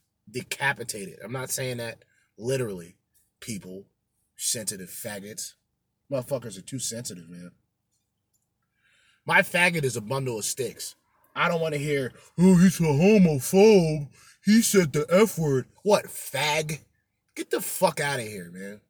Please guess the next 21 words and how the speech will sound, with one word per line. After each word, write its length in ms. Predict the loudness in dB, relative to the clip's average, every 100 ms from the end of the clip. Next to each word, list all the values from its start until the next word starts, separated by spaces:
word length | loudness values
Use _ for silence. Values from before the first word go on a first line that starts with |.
| _ _ _ _ _ _ _ _ _ _ _ _
These 140 | -10 -6
people 340 | -4 -4 -4
today 280 | -4 -2 -2
are 100 | -2
fucking 500 | -6 -8 -6 -8 -8
weak. 300 | -8 -8 -12 _ _ _ _ _ _ _ _ _ -2
Every 280 | 0 0 -4
time, 580 | -2 -2 -2 -6 -10 _ _ _ _ _ _ _ _ _ _ _ _
every 260 | -4 -2 0
time 300 | 0 0 0
I 120 | -2
get 220 | -2 -6
in 60 | -10
a 20 |
conversation 680 | -12 -10 -10 -8 -8 -10 -12
with 80 | -10
somebody, 560 | -12 -10 -12 -10 -12 -16 _ _ _ -4
or, 140 | -2
like, 220 | -2 -4 _
especially 440 | -6 -4 -4 -4 -8
women, 380 | -8 -10 -14